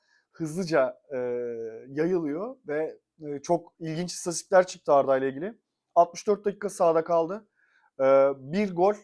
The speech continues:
bir asist, kırk bir pas, pas yüzdesi yüzde seksen. Epey iyi. Yani baskılı oynayan, sert oynayan. Bu arada Dinamo Kiev cephesi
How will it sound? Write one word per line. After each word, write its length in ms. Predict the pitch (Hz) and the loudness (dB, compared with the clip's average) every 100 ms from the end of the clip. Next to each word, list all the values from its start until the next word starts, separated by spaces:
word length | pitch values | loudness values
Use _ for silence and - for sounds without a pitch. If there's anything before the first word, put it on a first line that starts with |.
| _ | _
bir 160 | 156 190 | -4 0
asist, 540 | 185 - 214 - - _ _ _ _ _ _ | 0 -2 -8 -10 -18 _ _ _ _ _ _
kırk 240 | - 143 196 | -12 -10 -6
bir 120 | 196 | -4
pas, 440 | 202 202 202 - _ _ _ _ _ _ _ _ _ _ _ _ _ - | 4 4 4 -16 _ _ _ _ _ _ _ _ _ _ _ _ _ -2
pas 300 | 170 185 - | 2 2 0
yüzdesi 320 | 165 160 214 | -8 -8 -6
yüzde 220 | 185 160 | -4 -2
seksen. 600 | 170 170 165 - 160 - _ _ 175 | -2 -4 -6 -2 -2 -2 _ _ -4
Epey 300 | 170 175 147 | 0 0 0
iyi. 180 | 131 165 | -6 -2
Yani 300 | 143 139 131 | -2 -2 -2
baskılı 400 | 135 - 160 156 | -4 -4 -4 -2
oynayan, 280 | 156 156 160 | -2 -4 -8
sert 400 | - 170 165 175 | 0 0 2 -4
oynayan. 420 | 170 165 165 160 | -6 -4 -4 -4
Bu 100 | 151 | -6
arada 160 | 156 | -6
Dinamo 300 | 139 147 156 | -10 -6 -6
Kiev 240 | 156 170 156 | -8 -12 -10
cephesi 540 | 151 151 151 - 160 | -12 -12 -18 -12 -12